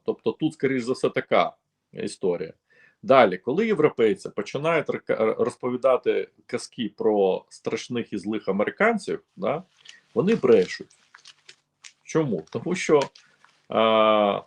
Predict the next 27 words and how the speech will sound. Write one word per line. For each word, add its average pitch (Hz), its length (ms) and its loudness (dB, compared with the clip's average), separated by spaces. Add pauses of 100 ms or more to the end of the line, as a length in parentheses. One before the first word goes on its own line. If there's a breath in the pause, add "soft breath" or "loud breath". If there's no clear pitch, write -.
(120)
європейці 202 560 2
та - 120 -8
самі 233 300 0
можуть 110 340 -2
це 95 100 -6
зробити. 90 520 -8 (300)
Да? 139 300 -4 (320)
Ну, 226 120 6
наприклад, 151 500 2
перекрити 143 680 0
протоки, 95 880 0 (120)
данські 104 440 -2
протоки, 131 500 -8
щоб 98 180 -18
не, 104 160 -6
не 104 100 -4
експортувалася 104 800 -2
нафта 87 380 -8
російська. - 460 -14
Можуть, 202 460 -6
можуть, 113 360 -6 (280)
але 98 220 0
не 151 140 -4
хочуть. 110 520 -4 (500 soft breath)
Далі, 110 400 4
відкриваємося 202 680 2
баланс. 202 680 0